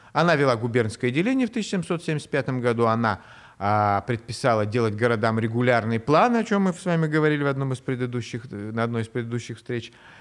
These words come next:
И она издала жалованную грамоту на права и выгоды городам Российской империи. Города получили самоуправление,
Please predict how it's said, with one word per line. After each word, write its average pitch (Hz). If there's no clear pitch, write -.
И 113
она 143
издала 123
жалованную 113
грамоту 196
на 147
права 127
и 120
выгоды 120
городам 120
Российской 175
империи. 131
Города 156
получили 196
самоуправление, 175